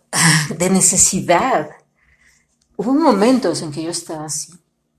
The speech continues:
Y de una otra forma percibí que esta persona está bajo esa perspectiva, que quiere dinero, lo necesita.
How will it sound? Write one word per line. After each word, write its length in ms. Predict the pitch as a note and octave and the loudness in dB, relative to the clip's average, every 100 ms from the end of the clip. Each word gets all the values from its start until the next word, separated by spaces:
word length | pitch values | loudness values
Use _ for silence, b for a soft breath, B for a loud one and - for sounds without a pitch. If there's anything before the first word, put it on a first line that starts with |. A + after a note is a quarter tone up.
| - - _ _ _ _ _ _ _ b b b b b b b _ | -20 -20 _ _ _ _ _ _ _ b b b b b b b _
Y 140 | - F#3+ | -6 -2
de 60 | |
una 100 | A#3+ | -2
otra 200 | C4 E4+ | 2 0
forma 840 | E4 G3+ G#3+ A3 F#3+ G3 - - - | 2 2 2 4 4 4 0 -16 -8
percibí 500 | F#3 F3+ F#3 E3 F3 | -8 -6 -8 -8 -8
que 400 | G3 F3+ E3+ - | -6 -4 -4 -6
esta 280 | - - F3 | -6 -2 0
persona 600 | F#3+ E3 - F#3+ G3 D3+ | 0 -2 -2 -2 -2 -4
está 260 | D3+ F#3 F3 | -6 -4 -2
bajo 300 | G3+ F3+ E3 | -4 -6 -6
esa 340 | - F#3 - | -2 -4 -4
perspectiva, 960 | - E3 - F3+ - - G3 A3+ D3 C#3 | -6 -6 -6 -10 -10 -8 -8 -6 -6 -8
que 200 | - - | -14 -16
quiere 300 | - C#4 C#4+ | -8 -8 -4
dinero, 480 | F#3+ D#3 F3+ F#3+ | -4 -2 -2 -2
lo 140 | D3 D3 | -4 -6
necesita. 840 | D3+ D3 D#3 - - A#3+ - | -8 -10 -6 -4 -2 -4 -10